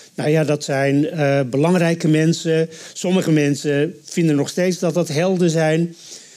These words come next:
Maar voor, voor mensen in Indonesië zijn dat, ja, de gezichten en de namen van, van onderdrukkers.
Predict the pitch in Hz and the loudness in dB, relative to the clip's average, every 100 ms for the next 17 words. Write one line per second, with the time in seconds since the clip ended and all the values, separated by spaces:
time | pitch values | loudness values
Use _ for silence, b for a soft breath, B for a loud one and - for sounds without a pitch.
0 | B - 170 165 - 196 196 - 185 175 | B -2 0 0 -2 -2 -2 -2 0 2
1 | 180 170 165 170 170 147 160 226 - 139 | 2 0 -2 -2 0 2 4 2 0 -4
2 | 151 143 143 139 - 226 170 127 127 131 | -4 0 -2 -2 -10 -10 -6 -4 -4 -4
3 | 123 190 - 165 139 151 143 170 196 147 | -2 -2 -2 -4 0 2 2 2 2 2
4 | 131 B B B - 175 156 151 170 165 | -2 B B B -8 -4 0 2 0 -2
5 | 170 170 165 147 170 254 165 - | -4 0 0 0 0 0 -2 -6